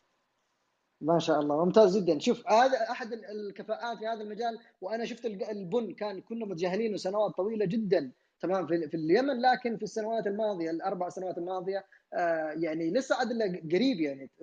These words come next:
آه، يعني بدأت المؤسسات، بدأت الأشخاص في تأسيس، آه، بزنس في هذا المجال، وحتى في مواقع، يعني الآن صارت في مواقع لبيع القهوة ال-، ال-، ال-، اليمنية من داخل اليمن، تسوي أوردر يوصلك لقلب نيويورك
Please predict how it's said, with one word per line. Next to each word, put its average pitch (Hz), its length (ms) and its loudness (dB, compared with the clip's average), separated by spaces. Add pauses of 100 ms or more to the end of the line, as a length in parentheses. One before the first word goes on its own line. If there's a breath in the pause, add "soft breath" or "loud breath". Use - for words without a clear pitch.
(160)
آه، 160 240 -6 (200)
يعني 170 140 4
بدأت 202 420 4
المؤسسات، 175 600 -6
بدأت 170 380 -6
الأشخاص 165 560 -6 (200)
في 160 80 -6
تأسيس، 165 440 0 (260 loud breath)
آه، 160 200 4
بزنس 185 460 2
في 160 80 0
هذا 175 180 4
المجال، 170 400 -2 (220 soft breath)
وحتى 180 800 -2
في 220 120 -8
مواقع، 190 560 -4
يعني 135 240 -12
الآن 156 300 -8
صارت 170 300 0
في 170 80 -2
مواقع 180 500 0 (240 loud breath)
لبيع 175 420 4
القهوة 190 680 -4
ال-، 151 160 -6
ال-، 156 260 -10
ال-، 156 220 -6
اليمنية 202 540 2
من 262 160 0
داخل 262 240 6
اليمن، 170 360 0
تسوي 226 300 -4
أوردر 233 360 -4
يوصلك 202 360 -4
لقلب 190 500 -6
نيويورك 202 400 -2